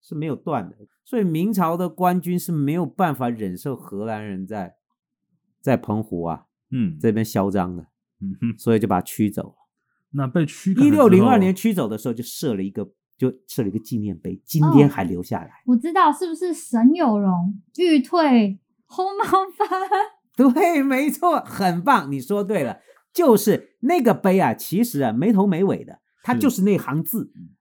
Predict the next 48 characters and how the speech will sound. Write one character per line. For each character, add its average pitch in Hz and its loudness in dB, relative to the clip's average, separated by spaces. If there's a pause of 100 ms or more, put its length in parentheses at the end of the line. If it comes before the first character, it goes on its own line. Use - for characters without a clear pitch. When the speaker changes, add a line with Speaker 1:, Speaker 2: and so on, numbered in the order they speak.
(160)
Speaker 1:
立 226 4
碑 202 -2
那 214 -4
个， 214 -4
但 226 -8
那 285 2
行 226 2
字 254 0
就 208 -4
讲 185 -8
得 170 -8
很 147 -4
清 196 -2
楚 143 -8
啊， - -18 (420)
哦， 143 -2
就 208 -2
是 190 -4 (260)
“沈 220 2
有 151 2
容 127 -4
欲 220 2
退 185 -2
红 220 -4
毛 254 2
番 240 2
尾 156 -4
麻 190 -8
郎 120 -6
碑”。 113 -8 (600)
Speaker 2:
尾 110 0
麻 95 -4
郎。 92 -10 (200)
Speaker 1:
哎， 104 -6 (340)
就 123 -4
是 123 0 (240)
那 185 0
个 170 0
就 190 2
很 175 2
神 143 -2
啊， 175 -10
哎， 165 0
跟 165 -2
你 160 -2
们 165 -2
讲 127 0
啊， 110 -4